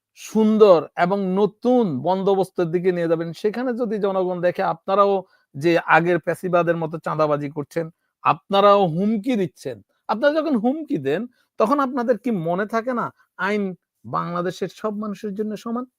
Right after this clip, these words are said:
তাহলে কি আপনারা যখন হুমকি দিচ্ছেন আইন কি আপনাদের উপর বর্তাবে না? নাকি আপনারা বলতে চাচ্ছেন, "না, আমরা বাংলাদেশকে নতুন বন্দোবস্ত দিচ্ছি, আমরা বাংলাদেশের একজন ফ্যাসিবাদ সরকারকে, একটা ফ্যাসিবাদ সরকারকে আমরা হটিয়েছি, তাই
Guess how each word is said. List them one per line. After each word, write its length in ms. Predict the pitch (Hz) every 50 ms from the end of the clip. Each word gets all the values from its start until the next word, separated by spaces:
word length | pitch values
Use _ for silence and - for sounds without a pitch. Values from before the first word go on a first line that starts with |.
| _ _ _ _ _ _ _ _ _ _ _ -
তাহলে 200 | 233 240 247 -
কি 300 | - - 247 247 233 - _ _ _ -
আপনারা 400 | 156 165 180 - 233 247 269 254
যখন 240 | 233 202 202 202
হুমকি 340 | 180 190 208 208 180 - 226
দিচ্ছেন 320 | 190 196 180 - 214 196 180 - _ _ _ _
আইন 220 | - 175 196 208 185
কি 120 | - 220
আপনাদের 440 | 190 165 - - 185 190 185 226 220
উপর 220 | 208 - 262 233
বর্তাবে 420 | 220 233 226 - _ 269 262 269 254
না? 160 | 247 147 - _ _ _ -
নাকি 180 | 214 214 170 226
আপনারা 300 | 202 180 208 208 202 202
বলতে 340 | 175 196 202 190 185 196 175
চাচ্ছেন, 300 | 196 185 - - 196 190
"না, 180 | 185 196 190 180 175 160
আমরা 260 | 165 175 180 185 180
বাংলাদেশকে 560 | 165 170 165 165 165 165 165 170 - - -
নতুন 380 | 180 175 180 170 - 175 175 165
বন্দোবস্ত 500 | 170 170 170 160 160 160 160 - - 156
দিচ্ছি, 440 | 147 156 180 - - - 208 190 180 - _ _ _ _
আমরা 300 | - 123 143 160 170 170
বাংলাদেশের 680 | 165 165 160 165 160 160 156 147 175 156 - - 190 170 165 151 _ _ _ -
একজন 360 | 147 151 147 143 165 175 165
ফ্যাসিবাদ 480 | 143 - 165 170 - - 233 208 233 - -
সরকারকে, 640 | - 190 190 160 - 185 175 151 - 170 151 143 - _ _ _ _
একটা 220 | - 175 - 220 190
ফ্যাসিবাদ 480 | - - 196 190 - - 247 277 240 -
সরকারকে 420 | - - 202 175 - 180 151 -
আমরা 180 | 165 156 156 151
হটিয়েছি, 500 | 143 156 151 180 185 185 175 - 175 151 - _ _ _ _ _ _ -
তাই 300 | 247 240 240 240 220